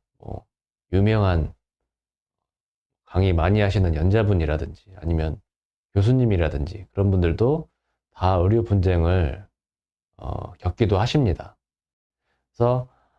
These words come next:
아무리 치료를 잘해도 의료 분쟁은 일어날 수 있기 때문에 다소 억울하게 생각되는 부분이 있으시더라도 시간적인 여유를 가지고 지속적인 대화를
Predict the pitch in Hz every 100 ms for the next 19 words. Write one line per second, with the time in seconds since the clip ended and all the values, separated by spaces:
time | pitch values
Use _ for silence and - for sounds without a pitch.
0 | _ _ _ - 107 151 147 131 135 165
1 | 170 143 - 104 120 131 104 104 85 90
2 | 110 104 101 101 98 90 101 101 92 95
3 | 82 82 92 90 80 95 131 85 - _
4 | _ _ _ - 92 95 92 87 82 -
5 | 90 120 143 131 120 117 135 139 139 107
6 | 98 92 95 104 90 80 123 120 131 120
7 | 87 113 117 - - _ _ _ _ _
8 | _ _ _ _ _ _ _ _ _ -
9 | 147 160 165 147 139 117 98 117 113 92
10 | 95 101 101 95 95 92 92 90 95 127
11 | 139 120 98 87 107 170 151 - 92 95
12 | 90 85 73 65 - 95 156